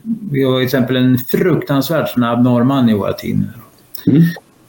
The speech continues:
Speaker 1: Eh, och bara hänga på honom bak i bågen, kan jag ju säga, ger ju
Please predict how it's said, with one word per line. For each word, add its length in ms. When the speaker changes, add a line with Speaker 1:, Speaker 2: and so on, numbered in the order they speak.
Speaker 1:
Eh, 1040
och 60
bara 240
hänga 280
på 120
honom 340
bak 340
i 240
bågen, 640
kan 120
jag 80
ju 60
säga, 280
ger 200
ju 220